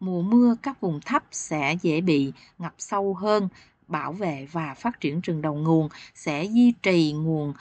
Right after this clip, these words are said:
sinh thủy của vùng, góp phần bảo vệ môi trường tự nhiên của vùng Đông Nam Bộ.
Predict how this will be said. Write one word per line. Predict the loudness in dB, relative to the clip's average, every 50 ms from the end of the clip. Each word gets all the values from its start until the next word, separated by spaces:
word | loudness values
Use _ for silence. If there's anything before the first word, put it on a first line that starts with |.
| -16 _ _ -14
sinh | -10 -8 -6 -6 -6
thủy | -6 -4 -4 -4 -4 -4
của | -4 -4 0
vùng, | 2 2 2 0 -2 -4 -10 -18 -20 _ _
góp | -8 -8 -8
phần | -8 -8 -10 -10 -10 -10 -12
bảo | -12 -12 -12 -10
vệ | -6 -4 -4 -4 -2
môi | -2 -2 0 0 0
trường | 0 0 -2 -2 -2 -4
tự | -4 -4 -4
nhiên | -2 0 0 2 2 2 0 0 -2
của | -2 -2 -2 0 0 2
vùng | 2 2 2 0 -2 -4
Đông | -4 -2 0 0
Nam | 0 0 4
Bộ. | 4 6 6 6 6 4 4